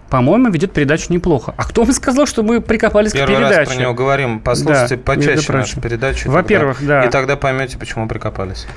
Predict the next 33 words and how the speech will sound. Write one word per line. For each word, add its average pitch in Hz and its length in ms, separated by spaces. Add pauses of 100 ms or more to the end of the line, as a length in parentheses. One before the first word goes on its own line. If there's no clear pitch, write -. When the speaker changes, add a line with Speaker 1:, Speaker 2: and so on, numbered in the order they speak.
(480)
Speaker 1:
Вот. 139 340
А 143 120
вот 190 120
нам, 208 120
знаешь, 240 120
что - 80
пишут? 139 280
«Ребята, 208 480 (200)
привет. 247 480
Заставка 254 520
у 226 40
вас 277 180
напоминает 226 520
песни 254 320
Борисика 226 420
Козлодоева. 190 540
Это 170 160
так? - 420
Подтвердите. 180 540
Или 147 160
только 185 260
мне 165 80
так 175 160
кажется?» 123 460 (340)
Козлодоев, 160 320
Speaker 2:
Нет, 147 80
Speaker 1:
по-моему, 185 180
песни 160 220
Speaker 2:
это 143 580
Борис 135 680
Борисович 120 480
Гребенщиков 113 720
специально 117 600